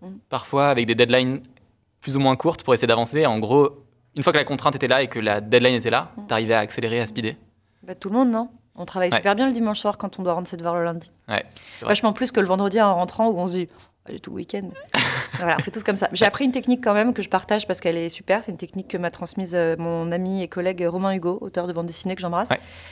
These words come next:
Speaker 1: qui, euh, lui, euh, est très régulier dans ses parutions de, d'albums. C'est, j'ai toujours été fascinée par lui pour ça. Il sort un album par an qui vente ou qui neige, quasiment à la même date tous les ans.
Speaker 2: C'est impressionnant.
Speaker 1: Euh, c'est une leçon, quoi, de travailler à côté de lui. J'étais
Speaker 2: Mm.
Speaker 1: avec lui en atelier et vraiment, je me disais, « Mais comment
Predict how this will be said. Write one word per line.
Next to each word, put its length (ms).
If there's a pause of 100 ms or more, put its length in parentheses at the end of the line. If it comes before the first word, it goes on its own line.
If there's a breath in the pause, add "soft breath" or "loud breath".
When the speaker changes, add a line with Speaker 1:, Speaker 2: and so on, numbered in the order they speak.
(100)
Speaker 1:
qui, 260
euh, 60
lui, 280
euh, 220
est 260
très 160
régulier 440 (560 soft breath)
dans 120
ses 160
parutions 420
de, 220
d'albums. 520
C'est, 320
j'ai 100
toujours 180
été 100
fascinée 380
par 180
lui 260
pour 160
ça. 280 (340 soft breath)
Il 80
sort 240
un 80
album 320
par 180
an 80
qui 160
vente 200
ou 20
qui 160
neige, 300 (280 soft breath)
quasiment 300
à 60
la 80
même 180
date 160
tous 140
les 120
ans. 160
Speaker 2:
C'est 120
impressionnant. 380 (200)
Speaker 1:
Euh, 340
c'est 140
une 80
leçon, 240
quoi, 160
de 100
travailler 260
à 40
côté 220
de 40
lui. 80
J'étais 200
Speaker 2:
Mm. 20
Speaker 1:
avec 80
lui 80
en 40
atelier 320 (120)
et 60
vraiment, 260
je 80
me 60
disais, « 120
Mais 80
comment 360